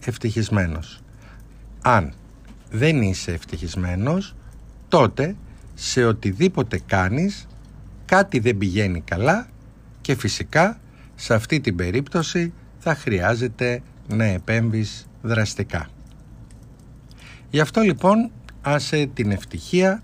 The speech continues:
να αποφασίσει. Και η ευτυχία είναι το μόνο κριτήριο που έχει ο άνθρωπος. Επομένως, να κοιτάς πάντα τι συμβαίνει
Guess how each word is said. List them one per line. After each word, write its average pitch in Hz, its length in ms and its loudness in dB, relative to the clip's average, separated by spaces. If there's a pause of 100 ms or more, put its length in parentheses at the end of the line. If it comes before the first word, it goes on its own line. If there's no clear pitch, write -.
να 123 120 -2
αποφασίσει. 107 800 -4 (540)
Και 107 140 -2
η 98 160 2
ευτυχία 170 680 -2 (360)
είναι 131 260 2
το 98 200 -4
μόνο 160 320 4
κριτήριο 135 720 0
που 117 220 -2
έχει 135 280 0
ο 127 80 4
άνθρωπος. 98 720 -2 (1000)
Επομένως, 101 880 0 (460)
να 110 180 4
κοιτάς 156 600 2
πάντα 92 520 2 (560)
τι 196 160 4
συμβαίνει 131 840 2